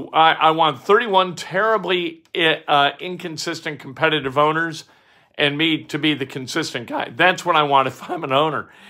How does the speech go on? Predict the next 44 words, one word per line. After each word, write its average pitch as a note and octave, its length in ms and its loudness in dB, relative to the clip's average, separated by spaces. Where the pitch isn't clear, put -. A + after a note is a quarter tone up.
And G3 160 -4
Dan A#3+ 240 0
Snyder B3+ 480 0
is D3+ 140 -6
a F3+ 40 -8
terrible A3+ 560 2
owner A#3 580 0
where F3 200 4
it E3 100 -2
comes F3+ 280 -6
to E3+ 80 -4
building D#3+ 340 -2
a D#3 100 -2
winner. D3+ 320 -4
Jim B3 240 0
Irsay G#3+ 380 4
is C#3 200 -2
not. C3+ 360 2
Jim C4 220 0
Irsay, G#3 360 2
I E3+ 140 6
would G3+ 160 0
rank E3+ 300 4
in D#3 80 -6
the C#3 80 -8
top D#3+ 340 0
ten E3+ 240 -2
among D3 280 0
N D#3+ 200 -4
F D#3 160 0
L C#3+ 160 2
owners C#3+ 440 -2
in C#3 120 -4
this C3+ 240 -4
way. A#2+ 280 -2
He A#3 140 -4
wants F#3 380 0
to D3 80 -2
win. B2 420 -4
He - 100 -6
wants B3 320 0
to A#3 100 -4
make B3 240 0
money. D#3 340 2